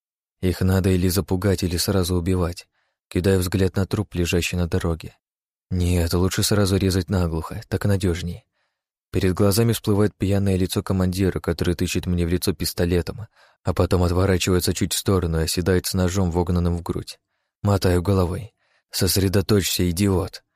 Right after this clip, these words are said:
Спина мужика, снимающего штаны, уже прямо передо мной. Он как раз начинает стягивать и нижнее белье. "Давай вставай уже! Не тебе одному ебаться хочется!" Второй что-то мычит и начинает подниматься, опираясь на колени.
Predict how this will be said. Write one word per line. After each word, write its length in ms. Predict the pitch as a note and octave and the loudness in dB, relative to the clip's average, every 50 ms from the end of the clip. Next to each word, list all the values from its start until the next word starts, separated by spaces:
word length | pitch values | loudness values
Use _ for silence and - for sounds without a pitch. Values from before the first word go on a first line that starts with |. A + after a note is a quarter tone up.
| _ _ _ _ _ _ | _ _ _ _ _ _
Спина 340 | - - - - G2 F#2 G2 | -14 -8 -2 0 2 2 2
мужика, 460 | G2 F#2+ F#2+ F#2+ G2+ F#2+ - A2+ G2+ | 2 2 2 0 0 2 2 2 2
снимающего 640 | F2 E2 E2+ F#2 F2+ F2+ F2+ F2 F2 - - F#2 F2 | 2 0 -2 -2 0 2 2 0 0 0 0 -2 -2
штаны, 300 | - - - F#2+ F#2 F2 | -2 -2 -2 0 0 0
уже 180 | E2+ E2 F#2+ F#2 | 0 0 -2 -4
прямо 320 | - - G2 F#2 F2+ F2+ | -2 0 0 0 0 0
передо 340 | - - F#2 G2 F#2 G2+ F#2+ | 0 0 0 0 0 0 -2
мной. 320 | F#2+ F#2 F2 F2+ G2+ - _ _ _ _ _ _ _ _ | -2 -2 -4 -6 -8 -14 _ _ _ _ _ _ _ _
Он 180 | - F2+ F2+ F2 | -2 0 0 0
как 180 | - F2 - | 0 0 0
раз 180 | G#2 G2 F2+ - | 2 0 0 0
начинает 400 | - F2+ - - F#2+ F#2+ F#2 F2 | 0 -2 0 0 0 0 0 0
стягивать 540 | - - - F#2+ F#2+ F2 G2 F#2 F2+ - - | -2 -2 0 0 0 2 0 0 0 0 0
и 40 | F#2 | 0
нижнее 340 | F#2 F2+ D#2+ F2 F2+ E2+ | 0 0 0 0 -2 -2
белье. 420 | E2 F2+ F#2 E2+ E2+ E2+ - F#2 - _ _ _ _ _ _ _ _ _ _ _ _ _ _ _ _ _ _ - | 0 0 -2 -2 -2 -6 -6 -10 -14 _ _ _ _ _ _ _ _ _ _ _ _ _ _ _ _ _ _ 0
"Давай 360 | F#2 G2+ A#2 C3+ D#3 F3+ F3 | 4 6 8 10 10 10 8
вставай 520 | D#3+ - - F3 E3+ E3+ F3 F3+ E3 D3 C3 | 8 8 8 8 8 10 10 10 10 10 8
уже! 320 | A#2+ G#2+ F2+ F2 E2+ - _ _ _ _ _ _ - | 6 4 2 0 -4 -6 _ _ _ _ _ _ -2
Не 160 | - G2 A#2+ | 0 2 4
тебе 300 | - - C#3 C3+ D3 D3+ | 4 6 6 8 8 8
одному 340 | C#3+ C#3 C3+ D3 D3 D#3 D#3 | 8 8 6 6 8 8 8
ебаться 460 | D3 C#3+ C3+ B2 D3 C3+ - - A#2+ | 8 6 6 6 6 6 6 6 4
хочется!" 540 | - - A#2+ - - F#2+ - - D#2+ - - _ _ _ _ _ _ _ _ _ _ _ _ _ | 4 4 2 2 2 -2 -4 -6 -10 -10 -12 _ _ _ _ _ _ _ _ _ _ _ _ _
Второй 400 | - - - G2+ G2 G2 G#2+ G#2+ | -8 -2 0 2 4 4 4 4
что-то 260 | G2 - - A2 F#2+ G#2+ | 2 2 0 0 0 2
мычит 360 | G#2 G#2+ - - A2+ G#2 - | 2 0 0 0 0 0 0
и 60 | G#2+ | 0
начинает 440 | G#2 G#2 - - G2+ G#2+ G#2 F#2 - | 0 0 -2 0 0 0 -2 -2 0
подниматься, 560 | - G#2+ F#2+ A2 G#2+ G#2 F#2+ E2+ - - - | -2 -2 0 0 0 0 0 -2 -2 -4 -4
опираясь 420 | - - F#2 F2+ F#2 F2 - - | -2 0 0 0 0 0 -2 -4
на 80 | - F2 | -6 -4
колени. 500 | - G2 F2+ F2+ E2 D#2+ E2 F2 F#2+ _ | -2 -2 0 0 -2 -4 -4 -8 -12 _